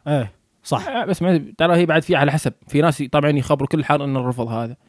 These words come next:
Speaker 2: في ناس كذا اللي: "آه، شباب، ترى رفضنا هذاك الفلاني". زين، ما يحتاج تقول. <laughs> فاهم؟
Speaker 1: إيه.
Speaker 2: أيوة، يعني في ناس يستمتعوا.
Speaker 1: صح.
Speaker 2: يعني اللي أنا رفضت خمسة وعشرين شخص في الشهر هذا.
Speaker 1: أنا القوي.
Speaker 2: أيوة.
Speaker 1: أنا المرغوب فيني. هو فعلا يا أخي، تصدق يعني أنا لو يعني مثلا،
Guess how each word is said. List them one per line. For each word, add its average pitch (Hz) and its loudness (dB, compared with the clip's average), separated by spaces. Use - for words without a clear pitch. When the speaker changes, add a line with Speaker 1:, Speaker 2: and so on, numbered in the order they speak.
Speaker 2:
في 147 0
ناس 156 0
كذا 135 0
اللي: 139 0
"آه، 165 2
شباب، 170 2
ترى 151 2
رفضنا 151 4
هذاك 160 2
الفلاني". 131 -2
زين، 135 0
ما 165 4
يحتاج 180 2
تقول. 139 2
<laughs> - -12
فاهم؟ 170 2
Speaker 1:
إيه. 143 0
Speaker 2:
أيوة، 180 4
يعني 147 4
في 165 4
ناس 180 2
يستمتعوا. 156 0
Speaker 1:
صح. 107 -14
Speaker 2:
يعني 139 0
اللي 151 4
أنا 147 4
رفضت 170 0
خمسة 147 0
وعشرين 131 2
شخص 165 -4
في - -8
الشهر 104 -8
هذا. 101 -4
Speaker 1:
أنا 147 4
القوي. 135 0
Speaker 2:
أيوة. 135 -2
Speaker 1:
أنا 143 2
المرغوب 147 4
فيني. 131 0
هو 220 4
فعلا 202 2
يا 139 0
أخي، 123 -6
تصدق 180 -2
يعني 143 -4
أنا 180 4
لو 147 4
يعني 156 4
مثلا، 117 -4